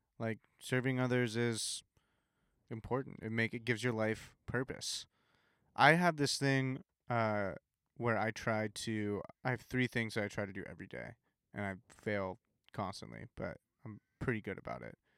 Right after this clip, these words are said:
And for me, this is, like, this is, has become my new standard of productivity, so that it's not about, like, "Well,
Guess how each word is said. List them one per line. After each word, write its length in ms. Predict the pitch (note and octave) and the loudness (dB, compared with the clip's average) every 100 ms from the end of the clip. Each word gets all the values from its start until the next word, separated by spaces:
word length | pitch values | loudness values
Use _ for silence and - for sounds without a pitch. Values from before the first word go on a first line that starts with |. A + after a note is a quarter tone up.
| _ - | _ -14
And 100 | A2 | -8
for 140 | A#2+ | -4
me, 220 | A#2+ B2 | 0 0
this 240 | A2 A2 - | 0 -4 -6
is, 160 | G2+ | -8
like, 280 | G2+ F#2+ - _ _ _ _ _ - | -6 -6 -8 _ _ _ _ _ -4
this 160 | B2+ B2+ | -2 -2
is, 80 | A#2 A#2 A2+ | -6 -8 -2
has 180 | B2 G#2+ | -2 -2
become 280 | A2 B2 A2+ | -4 -4 -2
my 80 | |
new 180 | A2 A#2+ | 0 0
standard 380 | - B2 A#2 G#2+ | 0 0 0 0
of 80 | G#2 | 0
productivity, 760 | A2 G#2 - G#2+ G2+ G2 F#2+ - _ _ _ | 0 -2 -4 -6 -6 -6 -8 -12 _ _ _
so 140 | - A#2+ | -8 0
that 140 | A2 | 2
it's 200 | G#2 - | 2 -2
not 220 | A2+ G2+ | 0 0
about, 260 | G2+ G2 G2 | 2 0 0
like, 280 | F#2+ F#2 - _ _ | -4 -6 -10 _ _
"Well, 320 | A2 G#2+ D3+ | -2 2 2